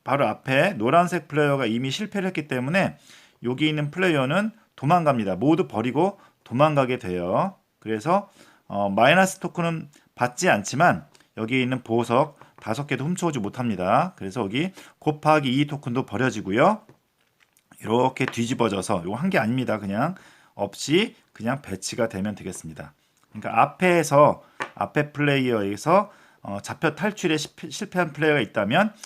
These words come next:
맨 마지막 플레이어는 그냥 보석을 버리고 도망 나올 수 있습니다. 이렇게 해서 그냥 배치를 하면 되겠습니다. 자, 이렇게 해서,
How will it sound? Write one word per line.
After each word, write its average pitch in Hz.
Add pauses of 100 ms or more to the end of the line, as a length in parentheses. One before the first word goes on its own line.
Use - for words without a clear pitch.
(140)
맨 113
마지막 123
플레이어는 113
그냥 147 (420)
보석을 127
버리고 120 (220)
도망 117
나올 92
수 -
있습니다. 101 (200)
이렇게 -
해서 -
그냥 101
배치를 113 (260)
하면 123
되겠습니다. 82 (640)
자, 117
이렇게 185
해서, 151